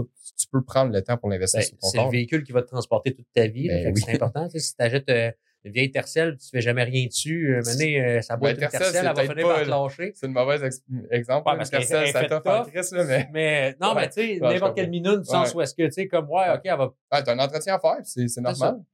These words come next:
Speaker 1: C'est, c'est, ça, ça
Speaker 2: Ah,
Speaker 1: fait ça,
Speaker 2: man,
Speaker 1: ouais.
Speaker 2: une mention au Tercel, c'est intuable quand même.
Speaker 1: Ah ouais.
Speaker 2: Ah ouais, non, j'en ai eu une,
Speaker 1: J'aimerais
Speaker 2: c'était,
Speaker 1: ça être une
Speaker 2: c'était
Speaker 1: Tercel.
Speaker 2: <laughs> c'était violent.
Speaker 1: Ouais.
Speaker 2: Ben, t'en as tout le temps qui ont pas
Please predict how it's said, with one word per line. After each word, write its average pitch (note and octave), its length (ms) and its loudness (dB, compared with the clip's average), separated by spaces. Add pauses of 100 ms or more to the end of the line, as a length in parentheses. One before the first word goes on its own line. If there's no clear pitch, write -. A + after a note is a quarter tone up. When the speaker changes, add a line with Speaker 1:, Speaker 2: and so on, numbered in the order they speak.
(340)
Speaker 1:
C'est, A#2 160 2
c'est, A2+ 300 0
ça, G#2+ 220 0
ça - 160 -8
Speaker 2:
Ah, C3 160 4
Speaker 1:
fait B2+ 80 0
ça, - 40 -2
Speaker 2:
man, B2+ 160 -4
Speaker 1:
ouais. B2 140 -2
Speaker 2:
une A2 80 -8
mention A2+ 340 -2
au B2 80 4
Tercel, B2+ 360 0
c'est A#2 120 -8
intuable C3+ 380 0
quand A2 80 -10
même. A#2+ 140 -4
Speaker 1:
Ah C3+ 160 2
ouais. F#2+ 100 -10
Speaker 2:
Ah A2+ 140 -8
ouais, B2 140 0
non, A#2+ 120 2
j'en G#2 100 -2
ai G#2 60 -6
eu A#2 140 2
une, C3 160 0
Speaker 1:
J'aimerais A#2 160 -2
Speaker 2:
c'était, - 0 -
Speaker 1:
ça C#3 100 2
être D#3+ 80 0
une C#3 80 0
Speaker 2:
c'était B2 60 -4
Speaker 1:
Tercel. C3+ 320 -2
Speaker 2:
<laughs> C#3 340 -2
c'était C#3+ 280 -2
violent. C3+ 320 0
Speaker 1:
Ouais. D3 60 -2 (280)
Speaker 2:
Ben, C#3 80 0
t'en E3 120 0
as A#3 60 -2
tout D#4 80 -2
le G#3+ 80 -4
temps B3+ 180 0
qui C4+ 120 -4
ont D#3 80 0
pas E3 100 0